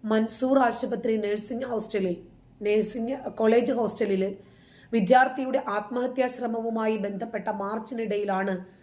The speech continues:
ഡി വൈ എഫ് ഐയുടെ ആരോപണം ഉയർന്നു വന്നത്.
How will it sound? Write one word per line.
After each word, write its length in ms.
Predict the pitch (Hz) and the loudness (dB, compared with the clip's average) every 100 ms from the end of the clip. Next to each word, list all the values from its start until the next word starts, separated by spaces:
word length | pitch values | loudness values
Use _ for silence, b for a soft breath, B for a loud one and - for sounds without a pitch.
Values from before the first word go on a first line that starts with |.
| B B 190 | B B 2
ഡി 160 | 220 | 4
വൈ 180 | 226 247 | 4 4
എഫ് 200 | 233 233 | 4 2
ഐയുടെ 420 | 214 208 196 202 - | 2 4 2 -2 -4
ആരോപണം 640 | 202 208 208 208 214 196 214 | -2 2 2 2 0 -2 -2
ഉയർന്നു 300 | 202 196 196 | 0 0 -2
വന്നത്. 380 | 208 214 220 | -6 -8 -10